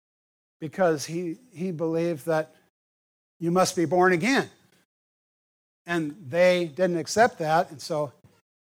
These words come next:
he was booted out of the Amish. So she,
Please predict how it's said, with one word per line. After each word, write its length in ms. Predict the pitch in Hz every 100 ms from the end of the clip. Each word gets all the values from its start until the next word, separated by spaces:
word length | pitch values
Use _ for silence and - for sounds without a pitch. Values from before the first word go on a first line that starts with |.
| -
he 140 | 165
was 180 | 160 123
booted 560 | - _ - 147 139
out 160 | 139 143
of 80 | 143
the 60 |
Amish. 480 | 175 247 185 - - _ _ _ _ _ _
So 200 | - -
she, 280 | - -